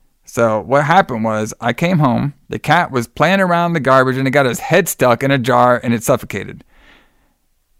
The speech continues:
And I was like, "I didn't wanna tell you, so I kept it in my fridge." Okay?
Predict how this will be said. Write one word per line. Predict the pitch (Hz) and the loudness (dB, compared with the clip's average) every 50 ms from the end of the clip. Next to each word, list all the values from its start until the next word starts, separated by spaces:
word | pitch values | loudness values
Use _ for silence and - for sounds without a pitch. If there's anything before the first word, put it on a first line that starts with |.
| - - | -6 -2
And | - 123 | 0 0
I | 131 | 2
was | 131 127 | 2 2
like, | 139 127 | 2 4
"I | 127 143 | 4 2
didn't | 170 208 208 | 2 2 2
wanna | 196 202 208 196 | 2 2 2 2
tell | - - 180 156 | 2 4 4 4
you, | 139 127 131 139 160 151 - | 6 6 4 2 2 -2 -6
so | - - 131 | -2 2 2
I | 131 123 | 2 2
kept | - - 165 170 - | 2 0 0 0 0
it | 175 180 | -2 -2
in | 185 | 0
my | 180 165 147 | 2 2 2
fridge." | 120 - - - 185 165 120 120 120 117 - - _ _ _ _ _ _ _ _ _ _ _ _ _ _ _ _ _ _ - | 0 0 2 2 4 4 2 2 -2 -6 -8 -12 _ _ _ _ _ _ _ _ _ _ _ _ _ _ _ _ _ _ -4
Okay? | - 123 - - 131 123 131 139 170 - | -4 -2 0 2 2 4 4 2 0 -4